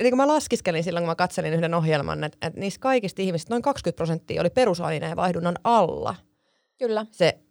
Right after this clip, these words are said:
Speaker 1: se ruokavalio, mikä tehtiin. Ja perusaineenvaihdunnalla tarkoittaa siis sitä, että jos se ihminen olisi maannut sohvalla, niin se olisi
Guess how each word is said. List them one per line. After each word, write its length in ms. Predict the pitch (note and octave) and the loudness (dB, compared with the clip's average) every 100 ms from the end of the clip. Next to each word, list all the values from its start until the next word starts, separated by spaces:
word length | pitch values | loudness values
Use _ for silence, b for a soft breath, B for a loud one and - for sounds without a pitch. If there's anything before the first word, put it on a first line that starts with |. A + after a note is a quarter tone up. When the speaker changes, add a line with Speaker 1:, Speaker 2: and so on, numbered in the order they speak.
| - | 0
Speaker 1:
se 180 | F#3 - | 2 4
ruokavalio, 540 | A3 A3+ D3+ C3+ - | 6 8 6 2 -2
mikä 200 | C#3+ - | -4 -6
tehtiin. 440 | F#3 F3+ F3 - - | 0 0 0 -4 -4
Ja 60 | |
perusaineenvaihdunnalla 880 | - A3+ B3 G#3 F#3+ F3+ F3+ F3 F3 | 2 2 2 0 -2 0 2 2 0
tarkoittaa 340 | F3 F#3+ F3 F3 | 0 0 0 -2
siis 180 | E3+ | -2
sitä, 200 | - G3+ | -2 -2
että 80 | G3+ | -2
jos 100 | F3 | -2
se 80 | - | 0
ihminen 240 | A3 G#3 | 0 0
olisi 160 | E3+ - | -2 2
maannut 380 | A#3 C4 E3 D3 | 4 4 4 0
sohvalla, 640 | - G#3+ E3 C#2+ - F2+ D#3 _ _ _ _ | 2 2 2 -4 -4 -6 -10 _ _ _ _
niin 60 | E3+ | 2
se 60 | |
olisi 280 | E3+ D3 - | 2 2 -8